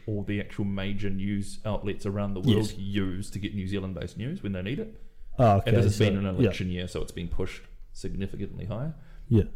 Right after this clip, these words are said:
Speaker 1: Here's a positive for
Speaker 2: Well,
Speaker 1: the,
Speaker 2: hey,
Speaker 1: for
Speaker 2: arts
Speaker 1: the
Speaker 2: funding's going
Speaker 1: Yeah,
Speaker 2: up.
Speaker 1: that's what I was saying, the Left Bloc winning, that they've
Speaker 2: Yeah.
Speaker 1: committed to raising Radio New Zealand's public profile, and hopefully they'll get John Campbell out of a tin shed to record his sh-, a T V show and put him back in a real studio.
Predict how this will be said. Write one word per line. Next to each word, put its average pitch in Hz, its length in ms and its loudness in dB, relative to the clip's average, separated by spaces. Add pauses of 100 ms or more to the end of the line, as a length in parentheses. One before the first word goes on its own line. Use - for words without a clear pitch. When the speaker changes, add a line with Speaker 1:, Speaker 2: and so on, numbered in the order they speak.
(720)
Speaker 1:
Here's 107 180 0
a 95 40 -2
positive 95 420 0
for 127 60 2
Speaker 2:
Well, 120 100 8
Speaker 1:
the, 110 60 6
Speaker 2:
hey, 120 200 8
Speaker 1:
for 104 60 10
Speaker 2:
arts 117 220 6
Speaker 1:
the 117 80 4
Speaker 2:
funding's 117 380 6
going 110 240 6
Speaker 1:
Yeah, 120 120 12
Speaker 2:
up. 113 180 10
Speaker 1:
that's 117 140 10
what - 20 4
I 113 40 4
was 110 120 4
saying, 113 160 4
the 104 60 4
Left 104 200 2
Bloc 98 240 2
winning, 120 340 4
that 104 140 2
they've 95 140 0
Speaker 2:
Yeah. - 60 -4
Speaker 1:
committed 95 420 8
to 98 340 -4
raising 98 440 -2 (100)
Radio 101 240 0
New 98 140 -4
Zealand's 101 340 -2
public - 340 -6
profile, 101 420 -2
and 104 120 -4 (300)
hopefully 120 280 6
they'll 123 160 10
get 127 160 4
John 127 180 8
Campbell 127 340 8
out 120 100 8
of 113 80 4
a - 40 6
tin 123 260 6
shed 120 320 6
to - 220 -4
record 120 360 6
his 120 100 6
sh-, - 120 -2 (440)
a 127 40 0
T 131 200 8
V 127 160 10
show 123 200 8
and 127 80 8
put 117 100 8
him 131 60 10
back 127 160 10
in 127 60 8
a 120 40 8
real 123 180 10
studio. 123 460 6